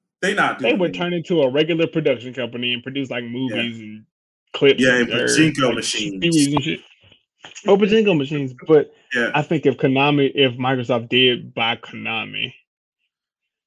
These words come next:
Speaker 2: I mean, it's not a terrible acquisition.
Speaker 1: 'Cause they have Castlevania that they could go and get either New Blood or they could go get the guy, 'cause, you know, he's doing Bloodstained.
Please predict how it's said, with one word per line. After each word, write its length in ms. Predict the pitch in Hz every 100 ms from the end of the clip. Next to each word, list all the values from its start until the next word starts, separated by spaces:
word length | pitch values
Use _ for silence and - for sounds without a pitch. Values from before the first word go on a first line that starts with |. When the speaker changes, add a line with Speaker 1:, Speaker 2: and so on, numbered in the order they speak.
| _ - - - - - - _ _ _ _ - -
Speaker 2:
I 60 |
mean, 420 | 147 175 180 165 -
it's 200 | 147 -
not 180 | 190 -
a 80 | 120
terrible 580 | 110 143 165 175 165 -
acquisition. 840 | 156 147 127 120 131 127 - - 117 _ _ _ _ _ _ _ _
Speaker 1:
'Cause 200 | 262 240
they 140 | 254
have 400 | 220 277 359 349
Castlevania 760 | - 285 269 220 190 233 208 151
that 140 | 156
they 160 | 175 175
could 580 | - 247 285 285 247 160
go 280 | 185 214 220
and 160 | 147
get 240 | 139 151 -
either 400 | 131 117 107 -
New 280 | 110 214 240
Blood 500 | 202 147 117 110 120 _ _ _
or 160 | 208 220
they 160 | 208
could 320 | 190 254 285 247
go 140 | 202
get 260 | 180 196 165
the 60 |
guy, 260 | 151 156 147
'cause, 240 | 165 165
you 60 | 233
know, 100 | 214
he's 140 | 269
doing 260 | 269 240 156
Bloodstained. 680 | 196 220 - 147 95 -